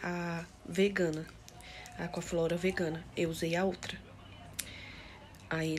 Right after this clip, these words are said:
eu não achei que ficou vermelho, né? Quando ela pintou. Só que agora eu, eu falei, "Eu vou comprar a vegana pra me testar, pra mim ver como é."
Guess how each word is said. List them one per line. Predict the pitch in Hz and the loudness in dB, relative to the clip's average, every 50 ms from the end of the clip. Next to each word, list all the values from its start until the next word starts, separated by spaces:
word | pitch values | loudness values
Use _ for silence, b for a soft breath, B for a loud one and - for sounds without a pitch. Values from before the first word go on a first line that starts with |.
| 175 - - | 0 0 4
eu | - 175 170 | 4 6 6
não | 170 170 | 6 4
achei | 170 185 - - 214 196 | 4 4 4 4 4 2
que | 196 - | 2 0
ficou | 180 - - - 196 | -4 -4 0 0 2
vermelho, | 180 202 214 233 262 254 220 180 160 165 | 4 4 4 6 6 6 4 4 4 4
né? | 160 160 175 | 2 2 0
Quando | - - 165 170 | 0 0 2 2
ela | 165 165 | 2 0
pintou. | - - 180 180 180 - 185 160 160 - - B B B B B B B B B B B B B B - - | 2 2 2 2 2 2 0 0 0 -4 -12 B B B B B B B B B B B B B B -16 -12
Só | - - - - - | -10 -6 -4 -4 -4
que | - - - 175 170 170 165 170 165 - - - - - - - | -4 -4 -2 0 0 0 0 -2 -4 -6 -10 -14 -18 -12 -4 -2
agora | - 147 160 170 175 190 190 180 | -2 2 6 8 8 10 10 8
eu, | 170 165 180 180 - - - | 6 6 4 2 -2 -2 0
eu | 175 170 170 | 0 0 0
falei, | 170 - - 185 175 175 | 0 0 2 4 4 4
"Eu | 170 | 2
vou | 175 190 | 2 2
comprar | - 220 214 202 202 196 | 2 4 4 4 6 4
a | 190 | 4
vegana | 180 185 196 185 196 190 190 196 | 6 6 4 6 8 6 6 6
pra | 190 202 | 4 4
me | 196 190 | 4 4
testar, | 190 - 190 196 - - 202 175 185 196 | 4 4 2 2 2 2 2 2 2 0
pra | - - | 0 2
mim | 175 180 180 | 4 4 6
ver | 180 190 | 4 4
como | 180 202 185 185 196 208 | 4 4 4 6 8 8
é." | 190 175 180 | 6 6 4